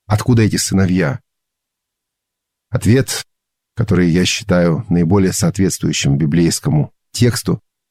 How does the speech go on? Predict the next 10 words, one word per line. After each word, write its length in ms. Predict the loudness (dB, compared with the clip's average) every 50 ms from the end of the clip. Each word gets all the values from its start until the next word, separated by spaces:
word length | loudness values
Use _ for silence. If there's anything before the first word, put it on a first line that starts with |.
| _ _ _
заключается 640 | -6 -4 -2 -2 -2 0 0 0 0 0 0 0 0
вот 160 | 0 -2 -2
в 20 | -4
чём. 300 | -4 -4 -4 -4 -6 -10 _ _ _ _ _ _ _ _ _ _ _ _ _ _ _ _ _ _ 0
Эти 280 | 0 0 2 0 -2
сыновья — 560 | -2 0 0 0 2 2 2 2 2 0 0 -2
это 200 | -2 -4 -2 -4
тоже 520 | -4 _ -2 0 2 2 2 2 0 -2 -4 _ _ _ _ _ _ _ _ _ _ _ _ _ _ _ _
часть 600 | -6 -2 0 2 2 2 0 -2 -4 -10 -12 -12 -12
благословения 1040 | -10 -4 -2 0 0 0 0 -2 -2 0 0 0 0 0 0 0 0 0 -2 -4